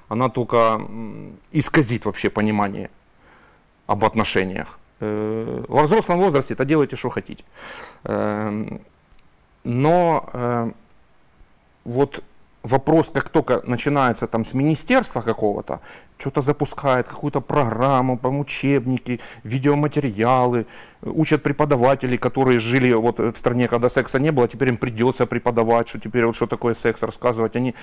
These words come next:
сами стесняются, у них по три развода, и они будут пытаться учить детей,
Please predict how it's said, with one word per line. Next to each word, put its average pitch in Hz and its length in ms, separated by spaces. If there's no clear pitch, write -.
сами 151 300
стесняются, 127 720
у 123 40
них 135 240
по 151 100
три 160 200
развода, 120 680
и 120 60
они 147 140
будут 139 180
пытаться 143 380
учить 123 220
детей, 131 320